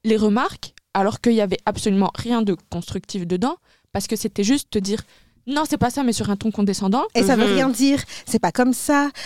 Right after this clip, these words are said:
Speaker 2: Non, mais c'est pas clair, chef.
Speaker 3: Personne
Speaker 1: Après,
Speaker 3: va écouter.
Speaker 1: l'expérience, tu vois. Et en plus, le, le, le pire dans tout ça, c'est que quand Malika nous a présenté le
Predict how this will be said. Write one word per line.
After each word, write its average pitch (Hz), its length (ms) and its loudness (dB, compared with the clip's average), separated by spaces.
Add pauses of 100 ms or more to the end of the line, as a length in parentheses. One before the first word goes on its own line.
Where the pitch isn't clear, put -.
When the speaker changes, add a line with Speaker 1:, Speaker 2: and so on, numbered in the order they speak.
(100)
Speaker 2:
Non, 214 140 4
mais 196 100 2
c'est - 120 -2
pas 247 140 -2
clair, 277 580 0
chef. - 480 -6 (300)
Speaker 3:
Personne 269 240 2
Speaker 1:
Après, 190 140 2
Speaker 3:
va - 20 0
écouter. 208 340 2
Speaker 1:
l'expérience, 277 540 2
tu 277 100 0
vois. 285 180 0
Et 277 60 0
en 269 80 0
plus, 381 240 0
le, 262 220 2
le, 226 320 0
le 226 180 0
pire 339 240 -2
dans 220 140 -2
tout - 100 -10
ça, 320 160 -4
c'est 254 140 -6
que 202 180 -2 (460)
quand 285 100 -2
Malika 285 400 -2
nous 214 140 2
a 202 60 0
présenté 208 420 -4
le 262 120 2